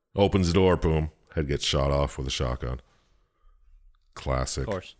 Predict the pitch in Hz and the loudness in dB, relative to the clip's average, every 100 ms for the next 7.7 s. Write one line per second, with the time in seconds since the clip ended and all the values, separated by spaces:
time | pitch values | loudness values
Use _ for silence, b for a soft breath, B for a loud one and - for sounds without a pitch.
0 | _ _ _ - 131 135 98 - 101 95 | _ _ _ -16 -8 -6 -4 -4 -4 -4
1 | 95 87 85 - 85 - 92 _ _ _ | -6 -10 -10 -14 -18 -18 -20 _ _ _
2 | _ - - 65 62 60 - _ _ _ | _ -20 -12 -6 -6 -6 -10 _ _ _
3 | _ _ _ _ _ - 117 120 107 107 | _ _ _ _ _ 0 2 4 6 6
4 | - 98 90 87 - 85 85 - - _ | 4 4 4 4 2 4 4 0 -10 _
5 | _ _ _ _ - 92 82 95 90 85 | _ _ _ _ -2 0 2 4 4 4
6 | 78 - 71 67 - 98 90 - 90 82 | 2 0 -2 -2 0 2 2 2 2 2
7 | 80 82 73 85 82 85 80 | 2 0 2 4 4 2 -2